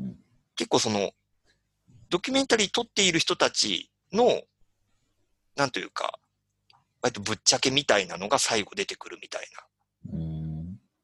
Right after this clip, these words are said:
Speaker 2: のがあり、だから、そのタイトルから、なんか想像するものとはちょっとち-、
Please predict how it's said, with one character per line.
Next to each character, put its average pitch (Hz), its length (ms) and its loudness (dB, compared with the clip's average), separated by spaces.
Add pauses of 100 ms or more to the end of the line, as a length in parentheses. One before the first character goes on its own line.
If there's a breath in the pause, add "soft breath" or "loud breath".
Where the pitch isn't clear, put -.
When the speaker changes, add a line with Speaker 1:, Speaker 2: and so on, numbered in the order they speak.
Speaker 2:
の 147 100 -6
が 90 200 0
あ 90 60 -4
り、 170 340 -14 (360 soft breath)
だ 156 80 2
か 117 80 4
ら、 - 40 -16 (1300)
そ 165 100 -4
の 156 60 -6
タ - 180 0
イ 302 80 2
ト 240 160 0
ル 175 100 0
か 170 160 0
ら、 208 320 6 (800)
な 151 60 -2
ん 143 80 -4
か - 140 -2
想 170 260 -2
像 165 220 0
す - 160 -4
る 160 320 -2
も 143 120 -6
の 165 120 -2
と - 160 -8
は 101 160 0
ち - 100 -6
ょ 269 40 0
っ - 20 -20
と - 100 -6
ち-、 - 340 4